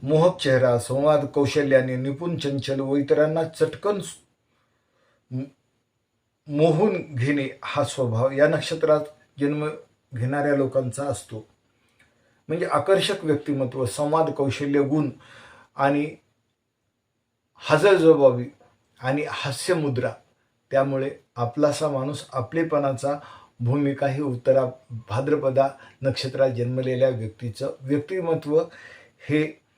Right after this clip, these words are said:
दैदिप्यमान आणि शोभायमान असतं आणि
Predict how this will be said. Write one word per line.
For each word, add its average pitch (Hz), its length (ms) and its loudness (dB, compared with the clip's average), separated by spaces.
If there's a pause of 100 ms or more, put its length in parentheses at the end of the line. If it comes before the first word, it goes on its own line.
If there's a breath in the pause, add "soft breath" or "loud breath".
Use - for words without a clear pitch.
(160)
दैदिप्यमान 156 680 4 (260)
आणि 139 200 -4
शोभायमान 143 640 0
असतं 127 300 -8 (520 loud breath)
आणि 139 340 -4